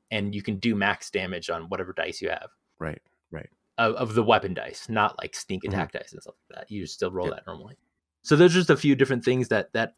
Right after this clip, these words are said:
Speaker 1: I use.
Speaker 2: Mm-hmm.
Speaker 1: And as far as, as the materials, I don't even, I don't give penalties.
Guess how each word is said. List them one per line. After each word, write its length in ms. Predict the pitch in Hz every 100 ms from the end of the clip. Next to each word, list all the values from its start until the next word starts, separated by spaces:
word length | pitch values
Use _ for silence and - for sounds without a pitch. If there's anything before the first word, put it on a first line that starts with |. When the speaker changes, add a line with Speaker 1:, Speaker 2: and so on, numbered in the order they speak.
| -
Speaker 1:
I 140 | 117
use. 440 | 127 156 170 180 - -
Speaker 2:
Mm-hmm. 100 | 87 - _
Speaker 1:
And 380 | 147 143 131 131
as 180 | 143 143
far 220 | - 151
as, 260 | 143 131 127
as 160 | 147 139
the 80 | 135
materials, 500 | 123 - 143 160 147 -
I 80 |
don't 160 | 147 160
even, 400 | 147 127 110 101 _ -
I 80 |
don't 220 | 127 131 104
give 200 | 113 -
penalties. 640 | 95 90 - 80 - -